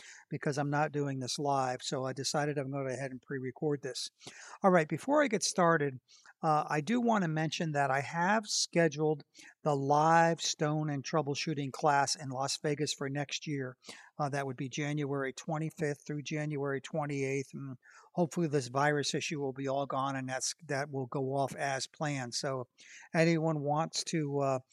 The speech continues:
uh, uh, sign up for that, uh, I limit the size of the class. I invite you to send me an email at F Houston, which is F H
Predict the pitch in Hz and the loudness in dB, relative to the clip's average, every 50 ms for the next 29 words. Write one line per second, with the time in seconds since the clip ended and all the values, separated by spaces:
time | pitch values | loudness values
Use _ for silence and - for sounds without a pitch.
0 | - - - - - _ _ - 147 147 147 147 151 156 156 - 160 151 151 - | -20 -20 -20 -20 -20 _ _ -4 -4 -2 -2 -2 -4 -4 -6 -4 -4 -4 -4 -2
1 | - 180 165 170 175 170 - - - 170 151 170 165 170 165 156 - - 147 123 | 0 0 0 0 0 -2 -2 -2 -2 -2 2 2 4 4 2 2 -2 -6 -8 -6
2 | 127 131 143 139 135 135 131 131 139 160 170 180 175 - 160 147 - - 151 151 | -4 -4 -4 -4 -6 -6 -6 -2 -2 0 0 0 -2 -4 -4 -4 0 2 2 2
3 | 156 135 156 143 143 - - 165 151 147 147 143 135 - 156 131 131 131 127 127 | 2 0 -2 -6 -6 -6 -2 0 2 2 2 2 0 0 -2 -2 -2 -4 -4 -6
4 | - 143 139 127 - - - 156 147 143 139 135 - - - 147 135 - - 156 | -4 -6 -4 -4 -4 -4 -4 -4 -4 -4 -6 -8 -8 -8 -8 -6 -4 -4 -4 -4
5 | 147 147 147 147 139 139 147 156 151 156 156 151 151 147 143 143 151 - 143 - | -4 -6 -6 -6 -8 -8 -8 -6 -6 -6 -4 -4 -4 -4 -4 -4 -4 -4 -6 -6
6 | - 151 151 156 - - - 175 170 165 - - - 190 180 180 175 - _ _ | -6 -4 -4 -6 -6 -6 -4 -4 -2 -2 -2 -2 -2 -2 -2 -4 -4 -8 _ _
7 | _ _ _ _ _ - - _ _ _ _ - 143 - - 151 131 - - - | _ _ _ _ _ -20 -20 _ _ _ _ -6 -4 -2 -2 -2 -2 -6 -6 -2
8 | 156 156 151 - - - _ - - 160 156 156 - - | -2 -2 -2 -4 -8 -12 _ -8 -6 -6 -6 -4 -6 -6